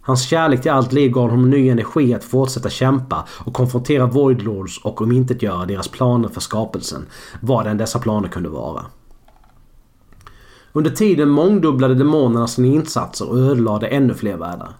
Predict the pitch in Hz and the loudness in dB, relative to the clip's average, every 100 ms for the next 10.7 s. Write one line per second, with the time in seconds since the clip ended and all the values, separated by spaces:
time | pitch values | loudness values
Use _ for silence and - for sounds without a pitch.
0 | - _ _ _ _ _ - 151 151 131 | -20 _ _ _ _ _ -4 -2 0 -4
1 | 127 214 175 131 127 131 156 - 143 127 | -2 2 4 4 2 2 2 2 0 0
2 | 135 139 135 113 110 110 127 - 147 156 | 0 2 2 0 -2 0 0 0 -2 0
3 | - 101 123 107 139 165 139 110 92 110 | -4 -2 -2 0 2 4 2 2 -2 -2
4 | 131 123 127 143 101 - - - 62 - | 0 2 2 0 -2 -4 -6 -6 -10 -14
5 | - _ _ - _ _ _ _ _ _ | -20 _ _ -20 _ _ _ _ _ _
6 | _ _ _ 156 - 135 131 135 - 143 | _ _ _ -6 -2 0 2 0 -2 -4
7 | - 120 123 135 143 185 151 117 - 104 | 0 -2 0 2 4 4 2 0 -2 -4
8 | 98 127 120 127 139 139 123 117 - 135 | -2 0 2 2 2 4 2 0 -2 0
9 | 131 104 120 127 123 92 85 - 104 - | 2 0 0 -2 -2 -6 -8 -8 -8 -6
10 | 95 - 95 92 85 73 | -8 -6 -8 -8 -10 -16